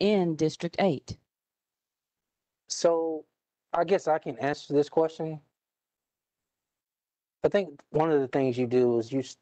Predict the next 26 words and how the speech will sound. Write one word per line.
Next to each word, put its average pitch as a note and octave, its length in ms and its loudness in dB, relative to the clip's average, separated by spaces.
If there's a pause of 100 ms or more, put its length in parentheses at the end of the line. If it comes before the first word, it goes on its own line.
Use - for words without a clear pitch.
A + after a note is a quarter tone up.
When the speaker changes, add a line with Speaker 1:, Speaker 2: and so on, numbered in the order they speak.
Speaker 2:
I C#3+ 140 2
start B2+ 400 0
with A2 120 -6
infrastructure. A#2+ 640 -6 (280)
I C#3+ 60 -4
think D3 200 0
it's C3 160 -6
extremely D3+ 460 0
important C3 460 0
at A#2+ 100 0
a, A#2+ 200 -4 (100)
at B2 120 2
a A2 40 0
minimum, B2 520 0
you B2 100 -2
do C3 140 2
the A#2+ 120 0
blocking A#2+ 420 0
and A#2 120 -8
tackling A#2+ 380 -2
for A#2 180 -2
a A2 40 -6
neighborhood. A2+ 460 -2 (420)
What C#3 240 4
is C3 160 -6
that? A2+ 200 -16